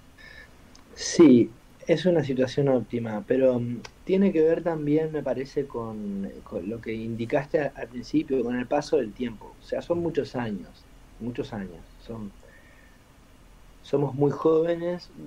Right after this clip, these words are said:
vos y yo, y mucha gente que nos está mirando ahora o escuchando.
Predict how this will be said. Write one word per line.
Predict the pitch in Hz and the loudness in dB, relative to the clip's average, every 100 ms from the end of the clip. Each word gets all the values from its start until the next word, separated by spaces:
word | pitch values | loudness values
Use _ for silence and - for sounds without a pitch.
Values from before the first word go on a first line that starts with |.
| 143 - | -18 -16
vos | 139 135 131 | -12 -10 -10
y | |
yo, | 120 139 139 147 135 | -2 -2 0 0 0
y | 113 | -2
mucha | 104 117 117 117 | -6 -6 -8 -8
gente | 120 113 107 | -8 -6 -6
que | 107 | -6
nos | 104 | -6
está | 107 - 107 104 98 92 | -14 -10 -8 -6 -8 -6
mirando | 98 104 113 120 117 | -4 -4 -4 -4 -2
ahora | 107 113 117 113 | -2 0 0 2
o | 110 | 2
escuchando. | - 107 101 120 123 131 135 143 | 0 -8 -8 -6 -4 -4 -4 -6